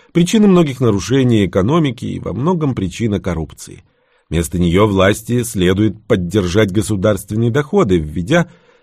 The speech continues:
экологические налоги, включая налог на выброс углекислого газа, и более комплексную систему налогообложения, включая налоги на прирост капитала, а также налог на имущество. Кроме того,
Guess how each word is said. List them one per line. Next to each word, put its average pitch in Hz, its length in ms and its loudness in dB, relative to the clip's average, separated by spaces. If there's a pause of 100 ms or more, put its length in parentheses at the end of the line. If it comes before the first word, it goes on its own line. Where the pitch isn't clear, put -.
(160)
экологические 147 1300 0
налоги, 85 560 0 (180)
включая 80 460 -4
налог 82 400 -2
на 120 120 2
выброс 87 440 -2 (260)
углекислого 110 600 -2
газа, 143 380 0 (360)
и 165 160 4
более 135 340 4
комплексную 160 600 0
систему 131 420 2
налогообложения, 110 1080 2 (200)
включая 76 480 -6
налоги 78 380 -2
на 78 120 -4
прирост 85 380 -4
капитала, 82 520 -8 (300)
а 170 140 2
также 135 560 -2
налог 151 480 2
на 160 180 4
имущество. - 600 0 (140)
Кроме 87 300 2
того, 90 400 0